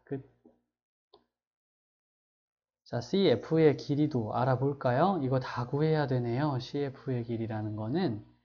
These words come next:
근데 내가 보니까 이게 평행사변형이고 중점 지나게 만들었으니,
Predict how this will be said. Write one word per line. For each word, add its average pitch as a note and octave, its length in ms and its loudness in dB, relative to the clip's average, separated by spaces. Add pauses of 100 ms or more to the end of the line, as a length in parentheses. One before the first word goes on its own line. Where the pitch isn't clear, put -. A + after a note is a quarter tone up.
(840)
근데 D3 180 2
내가 E3 200 6
보니까 C#3 420 0
이게 A#2+ 260 2
평행사변형이고 E3+ 1120 0
중점 B2+ 400 -2
지나게 A#2 400 -4
만들었으니, G#2 1040 -6